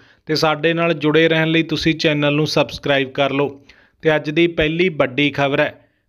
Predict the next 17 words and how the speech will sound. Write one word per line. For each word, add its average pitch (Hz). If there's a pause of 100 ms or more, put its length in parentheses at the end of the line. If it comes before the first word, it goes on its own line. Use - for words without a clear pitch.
(100)
ਪੰਜ 160
ਪੁਆਇੰਟ 175
ਤਿੰਨ 160
ਤੀਬਰਤਾ 160
ਵਾਲੇ 151
ਭੂਚਾਲ 165
ਦੇ 160
ਨਾਲ 151
ਕੰਬੀ 147
ਧਰਤੀ। 147 (340)
ਤਾਂ 156
ਦੋਸਤੋ, 160
ਰਾਜਸਥਾਨ 160
ਦੇ 170
ਬੀਕਾਨੇਰ 156
ਦੇ 160
ਵਿੱਚ 156